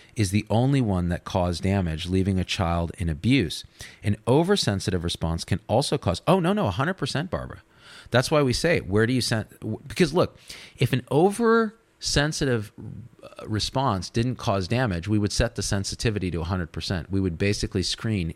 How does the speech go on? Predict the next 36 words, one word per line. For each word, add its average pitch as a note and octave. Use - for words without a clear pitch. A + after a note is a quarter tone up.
every, G#2
we G2+
would F#2+
accuse F#2+
every A#2
injury F2
in A2
the G2+
emergency F#2+
department E2
of D#2+
child G#2+
abuse F2+
until B2
proven A2+
otherwise. G2
That's F#2
how G2
we F#2
would E2
do F2+
it. -
We A#2
don't C#3
do F#2
that D2
because F#2
an G2
overly A2+
sensitive G2
response G2+
destroys F2
families. A2
It G2+
is F#2+
an G2